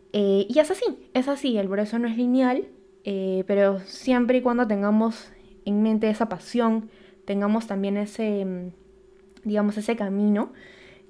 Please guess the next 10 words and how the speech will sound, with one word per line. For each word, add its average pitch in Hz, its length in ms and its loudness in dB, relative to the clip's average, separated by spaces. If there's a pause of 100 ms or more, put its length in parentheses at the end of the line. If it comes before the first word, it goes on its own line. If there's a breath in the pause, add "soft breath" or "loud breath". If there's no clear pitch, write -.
(180)
eh, 185 400 -6
yo 190 120 -4
creo 220 180 -2
que, 180 320 -6 (920)
que 220 120 -2
es 220 60 0
la 220 100 6
base 214 180 2
de 190 120 0
todo. 170 240 -4